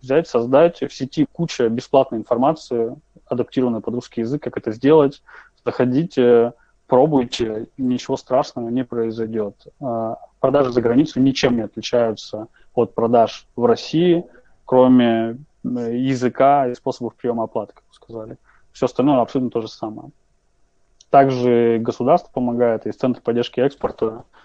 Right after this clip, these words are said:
Кто хочет пойти и начать это делать, можно обратиться в эту компанию. Они на государственном уровне могут оказать вам поддержку. Всё, просто надо не бояться и идти вперёд.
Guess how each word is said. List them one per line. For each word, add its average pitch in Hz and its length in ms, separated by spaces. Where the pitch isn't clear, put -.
Кто - 220
хочет - 320
пойти 131 640
и 113 40
начать 110 340
это - 120
делать, 117 320
можно 113 200
обратиться 107 460
в 107 60
эту - 100
компанию. 110 600
Они 113 160
на 110 60
государственном 110 520
уровне 110 400
могут 110 220
оказать 107 300
вам 107 120
поддержку. - 580
Всё, 165 240
просто 185 320
надо 131 160
не 127 60
бояться 127 640
и 113 120
идти 131 120
вперёд. 127 380